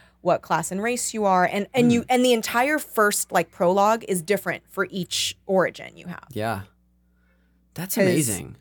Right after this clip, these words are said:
Speaker 1: yeah, you can play, I, I, I always like to play as an elf. I don't know why.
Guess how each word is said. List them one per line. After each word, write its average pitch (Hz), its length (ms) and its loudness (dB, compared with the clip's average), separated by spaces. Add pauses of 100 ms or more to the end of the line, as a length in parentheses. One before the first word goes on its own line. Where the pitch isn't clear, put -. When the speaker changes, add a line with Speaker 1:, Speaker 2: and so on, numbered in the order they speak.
Speaker 1:
yeah, 175 260 0
you 175 160 -2
can 220 200 -2
play, 190 420 2
I, 185 280 0
I, 180 320 0 (460)
I 208 160 -2
always 247 220 4
like 247 120 2
to 240 80 -2
play 214 140 0
as 202 100 2
an 185 60 0
elf. 175 420 -4
I 196 80 -4
don't 202 80 0
know 196 80 0
why. 170 280 0